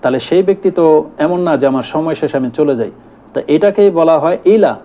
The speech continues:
মানে বেচা হওয়া পর্যন্ত আমাকে মাঠে থাকতে হবে। তা আল্লাহ যেহেতু বলেছেন, "ইলা গাসাকিল লাইল", রাতের অন্ধকার পর্যন্ত আপনাকে মাঠে থাকতে হবে, এই সালাতে থাকতে হবে, তখন এই ব্যক্তি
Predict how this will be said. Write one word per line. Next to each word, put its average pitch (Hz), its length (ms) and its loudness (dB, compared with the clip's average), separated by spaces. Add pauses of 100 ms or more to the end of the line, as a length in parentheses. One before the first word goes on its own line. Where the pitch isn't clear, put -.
(120)
মানে 151 260 -2
বেচা 151 560 0
হওয়া 170 260 0
পর্যন্ত 190 460 -2
আমাকে 156 280 -2
মাঠে 135 240 -4
থাকতে - 320 -12
হবে। 104 180 -12 (340)
তা 131 100 0
আল্লাহ 165 260 4
যেহেতু 202 280 2
বলেছেন, 156 480 2
"ইলা 202 260 2
গাসাকিল 202 480 0
লাইল", 131 280 -2
রাতের 165 380 0
অন্ধকার 202 560 2
পর্যন্ত 175 360 0
আপনাকে 151 280 -4
মাঠে 127 200 -6
থাকতে 117 300 -10
হবে, 104 160 -10 (140)
এই 139 100 -6
সালাতে 127 340 -4
থাকতে 113 240 -16
হবে, 101 140 -12 (540)
তখন 160 220 -2
এই 175 160 2
ব্যক্তি 165 480 0